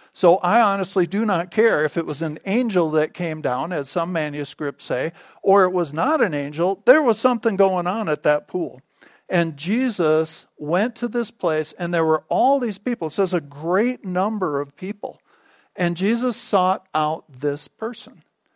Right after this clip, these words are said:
And that's just interesting to me because Jesus is the perfect image of the Father God, right? And so he sought out this person to bring healing to him.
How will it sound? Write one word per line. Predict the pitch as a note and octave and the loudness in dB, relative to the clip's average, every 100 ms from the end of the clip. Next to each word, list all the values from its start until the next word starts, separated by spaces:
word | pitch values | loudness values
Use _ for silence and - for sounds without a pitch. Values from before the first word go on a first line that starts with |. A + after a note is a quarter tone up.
| _ _ _ | _ _ _
And | - F#3 | -2 2
that's | G#3 G#3+ | 2 0
just | B3 - | -4 -4
interesting | B3 A3 A3 - F#3 | -6 -4 -6 -6 -4
to | D#3+ | -2
me | D#3 | -2
because | D3+ F3 F#3+ D#3 | -2 0 -2 -2
Jesus | - G#3 G#3 G#3 G#3 - | -4 -4 -2 -4 -6 -2
is | G3+ E3+ D#3 | 2 2 2
the | E3 | -6
perfect | - - F#3+ F#3 G#3 - - | -8 -4 -2 -2 -6 -10 -6
image | G3 E3+ D3+ D3+ - | -4 -4 -6 -8 -4
of | D#3+ D#3 | -4 -2
the | E3+ | -4
Father | - C3+ C3 D#3+ | 0 0 0 -4
God, | G#3+ B3 C3 | -4 -4 -6
right? | C3 D3 F#3 - | 0 2 2 -2
And | E3+ E3+ | -6 -2
so | - F#3 E3 - - _ _ | 4 6 4 0 -20 _ _
he | - G#3+ | -4 -2
sought | F#3+ - - G#3 G3+ G#3 | -2 -6 -4 2 4 4
out | G3+ G#3 G3 | 4 2 -2
this | E3+ | -8
person | - F#3+ F3+ F#3+ | -6 -6 -6 -6
to | D#3 | -10
bring | D3 D#3 | -8 -10
healing | D3+ E3+ E3+ D#3 C3+ | -8 -8 -8 -12 -14
to | - | -14
him. | D3 C3 - | -16 -16 -20